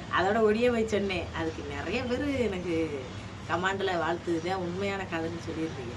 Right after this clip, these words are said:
நெசமாவே அது என்னோட உணவு பூ-, உணர்வு பூர்வமான என்னுடைய வெளிக்காட்டு.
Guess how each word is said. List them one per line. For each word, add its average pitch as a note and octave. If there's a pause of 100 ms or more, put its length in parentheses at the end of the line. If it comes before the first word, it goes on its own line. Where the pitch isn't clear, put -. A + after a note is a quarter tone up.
நெசமாவே A3+
அது F#3+
என்னோட F3+ (520)
உணவு B3+
பூ-, F#3
உணர்வு C#4
பூர்வமான A3
என்னுடைய F3+
வெளிக்காட்டு. E3+